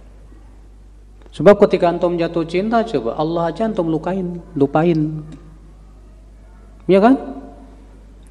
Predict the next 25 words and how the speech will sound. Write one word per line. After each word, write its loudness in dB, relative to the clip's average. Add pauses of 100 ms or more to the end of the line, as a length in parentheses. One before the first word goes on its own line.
(180)
Antum -2
dalam -2
segala, -2
segala -2
keadaan -2
ingat -6
dia -10
terus, -8
ingat -8
dia -6
terus, -12
ingat -6
dia -8
terus. -10 (1400)
Oke. -4 (1700)
Akhirnya 2
mau 2
ngaji, 0
malas. -6 (160)
Ini 2
malas, -2
itu 2
malas. -4
Kenapa? 2
Karena -4